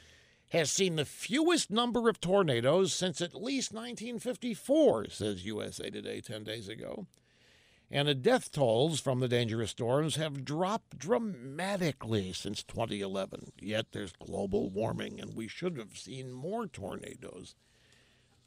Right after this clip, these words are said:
I mean, fuck, the bottom line is that everything these people say, or pretty much everything,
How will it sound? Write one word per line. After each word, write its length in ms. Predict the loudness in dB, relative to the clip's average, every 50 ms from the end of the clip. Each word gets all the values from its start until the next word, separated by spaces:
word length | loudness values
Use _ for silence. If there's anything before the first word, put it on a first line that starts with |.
| _ _ _ _ _ _ _ _ _ _ _ _ _ _ _ _ _ _ _ _ _ _ _ _ _ _ _ _ _ _ _ -14
I 40 | -12
mean, 140 | -10 -10 -10 -12
fuck, 280 | -6 -2 -2 -2 -2 -2
the 80 | -6
bottom 360 | -4 -2 -2 0 0 0 0
line 240 | 0 -2 -2 0 0
is 160 | 0 0 0
that 200 | -2 -4 -6 _
everything 720 | -4 -4 -4 -4 -4 -8 -6 -6 -6 -4 -2 -4 -4 -4 -4
these 160 | -4 -6 -6
people 300 | -6 -6 -6 -6 -6 -10
say, 320 | -8 -6 -4 -2 -2 -2
or 160 | -2 -4 -8 -10
pretty 380 | -10 -6 -6 -4 -2 -2 -2
much 280 | 0 -2 -2 -4 -4 -8 -10
everything, 640 | -10 -10 -8 -10 -14 -12 -12 -12 -12 -12 -12 -14